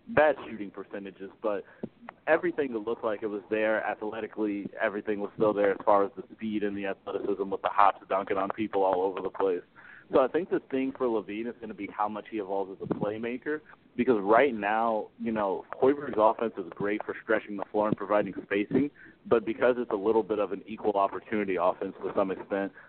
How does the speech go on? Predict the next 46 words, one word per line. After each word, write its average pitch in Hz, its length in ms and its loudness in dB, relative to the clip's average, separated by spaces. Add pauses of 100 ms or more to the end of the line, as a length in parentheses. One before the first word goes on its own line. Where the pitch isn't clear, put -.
LaVine's 110 380 2
not 110 220 6
really 104 300 4
getting 104 240 0
the 92 60 -4
touches 104 440 0
I 98 100 0
feel 104 200 -4
like 92 200 -4
that 98 140 -8
he 110 60 -8
really 101 300 -2
needs 98 320 -8 (100)
to, 101 100 -4
to 92 80 -8
get 95 220 -8
back 90 220 -4
in 95 80 -6
a 82 80 -10
rhythm. 92 320 -6 (120)
So 101 260 6 (280)
next 120 300 4
year 180 100 8
will 160 100 8
be 123 300 -2
interesting 127 500 -2
because 113 360 2 (260)
that 117 220 4
is 120 200 6
where 110 220 4
I 107 140 4
worry 104 360 2
as 117 120 2
a 117 40 0
Bulls 117 300 0 (100)
fan 113 380 2
about 101 380 -2
getting 117 240 2
a 117 60 -2
guy 120 160 6
like 117 260 4
Michael 120 240 0
Porter. 120 420 4 (340)
Even 135 220 4
though 127 140 6
I 113 160 6